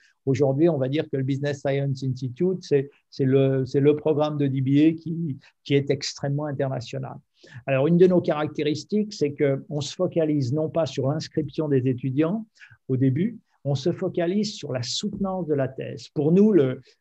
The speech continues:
le critère de succès dans notre organisation, hein, je dis ça maintenant depuis plusieurs années et tout le monde en est convaincu, c'est que les thèses soient soutenues. On n'est pas un programme doctoral où beaucoup d'étudiants s'inscrivent et, et très peu soutiennent.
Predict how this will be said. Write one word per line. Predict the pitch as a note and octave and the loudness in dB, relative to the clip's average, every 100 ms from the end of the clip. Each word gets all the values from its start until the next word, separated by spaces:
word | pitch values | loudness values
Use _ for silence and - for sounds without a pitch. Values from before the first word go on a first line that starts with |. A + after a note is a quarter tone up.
| - | -8
le | B2+ | -6
critère | - G#3+ G#3 F#3 | -2 0 2 2
de | D3+ | 2
succès | D3 D3 - E3+ F3 | -4 -4 -6 -2 0
dans | F3 C3+ | 0 -2
notre | B2+ C3 | -4 -2
organisation, | C3 B2+ B2+ C3+ C3 F#3 G3 | 0 0 0 0 -2 -4 -4
hein, | C#3 C3+ | -2 -2
je | A2+ | -4
dis | A#2 | -6
ça | C3+ C#3+ | -4 -2
maintenant | C3 B2+ C#3+ | -2 -4 -6
depuis | C#3 B2+ | -4 -6
plusieurs | C3 B2+ B2+ C3 | -6 -2 -2 -2
années | C#3 D#3 C#3 | -2 -2 -4
et | |
tout | B2 | -4
le | C3+ | -6
monde | D3+ C#3 | -4 -4
en | |
est | C3 | -4
convaincu, | B2 B2 B2 B2 F3+ F#3 - - - | -4 -4 -4 -2 -4 -4 -10 -20 -8
c'est | - F#3 | -2 -2
que | D3+ | 0
les | C3+ | -2
thèses | C3+ G#3+ G3 - | 0 0 0 -6
soient | - C#3 | -8 -8
soutenues. | - D#3 - B2 B2 _ _ _ C3+ | -8 -10 -8 -8 -10 _ _ _ -4
On | |
n'est | C3+ | -4
pas | C#3 F3+ | 0 -2
un | D3 | -2
programme | C#3 C3+ D3+ C#3+ | -2 -2 0 0
doctoral | C3+ - B2 C#3+ F3 F3+ | -2 -2 0 2 4 4
où | C3+ | 2
beaucoup | A#2+ D3+ - F3 | 0 -2 -2 -4
d'étudiants | C#3 C3 B2+ C3+ C#3+ B2+ | 0 0 0 2 2 2
s'inscrivent | A#2 C3 B2 - - F#3 G3 D3+ | 0 0 -2 -2 2 4 4 4
et, | C3+ D3+ C3+ | 4 2 -2
et | |
très | C3 D3 | 0 -2
peu | C#3+ D#3+ | 0 -2
soutiennent. | D#3 C3 A#2 C#3 D3 G#3 | -4 -8 -6 -2 0 0